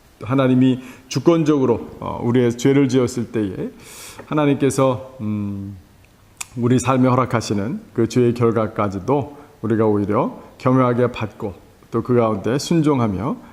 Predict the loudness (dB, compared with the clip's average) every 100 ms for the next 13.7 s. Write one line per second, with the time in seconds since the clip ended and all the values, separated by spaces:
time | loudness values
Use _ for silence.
0 | -6 -2 0 0 0 0 -2 0 0 0
1 | -4 -10 -16 -2 2 2 2 2 2 0
2 | -4 -8 -10 -12 -14 -10 -8 -4 0 0
3 | 0 -4 -6 -10 -20 -20 -16 -16 -14 -10
4 | -4 0 0 0 -2 -4 -6 -12 -18 -20
5 | -16 -4 0 2 2 0 0 2 2 2
6 | 2 4 4 2 -2 -10 -20 -20 -20 -12
7 | -2 2 2 2 2 4 4 4 2 2
8 | 2 0 0 0 0 0 0 0 2 0
9 | -2 -4 -6 -8 -12 -6 0 2 2 2
10 | 2 2 0 0 -2 -2 -2 -4 -6 -10
11 | -8 -2 2 2 4 4 4 4 4 4
12 | 2 2 2 2 2 2 2 2 2 2
13 | 2 0 0 2 0 0 -2